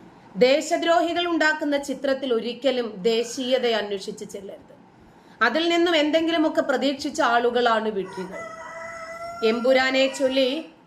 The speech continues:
ഇടത് വിഭാഗവും സംഘപരിവാർ അനുകൂലികളും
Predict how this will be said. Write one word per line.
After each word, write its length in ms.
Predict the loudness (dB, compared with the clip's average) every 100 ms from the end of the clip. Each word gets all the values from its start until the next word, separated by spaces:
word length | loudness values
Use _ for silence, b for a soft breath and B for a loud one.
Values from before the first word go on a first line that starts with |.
| -20 -20 _ _ _ -20 -20 -20 -20 -20 -20 -20 -20 -20 -20 -20 -20 -20 -20 -20 -6 0
ഇടത് 540 | 4 4 4 2 0
വിഭാഗവും 680 | -4 -2 2 2 2 -2 -4
സംഘപരിവാർ 760 | -4 -6 -4 0 0 2 2 2
അനുകൂലികളും 1040 | 0 -2 -6 -4 -2 0 0 0 -2 -8